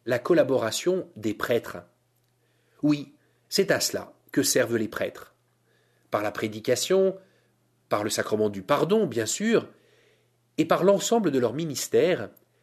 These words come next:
ils sont ordonnés au service de votre liberté. Et pour cela, ils doivent s'efforcer de rester eux-mêmes des hommes libres. C'est la raison notamment de l'engagement à l'obéissance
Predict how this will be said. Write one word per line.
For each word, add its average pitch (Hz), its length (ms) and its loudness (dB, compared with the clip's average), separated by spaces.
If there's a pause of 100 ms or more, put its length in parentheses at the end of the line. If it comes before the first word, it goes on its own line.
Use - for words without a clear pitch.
(300)
ils 180 140 -2
sont 151 320 -2
ordonnés 165 640 2 (360)
au 151 140 6
service 156 800 -2 (280)
de 127 120 0
votre 139 460 2
liberté. 110 600 -6 (1080)
Et 156 80 4
pour 180 180 2
cela, 226 300 0 (460)
ils 156 120 -4
doivent 220 200 4
s'efforcer 190 580 0
de 160 60 2
rester 147 460 0
eux-mêmes 175 320 0
des 135 200 2
hommes 120 140 2
libres. 127 360 -6 (1080)
C'est - 180 2
la 185 100 2
raison 202 240 2
notamment 175 380 2
de 147 80 2
l'engagement 135 600 0 (400)
à - 100 -2
l'obéissance 160 1000 -2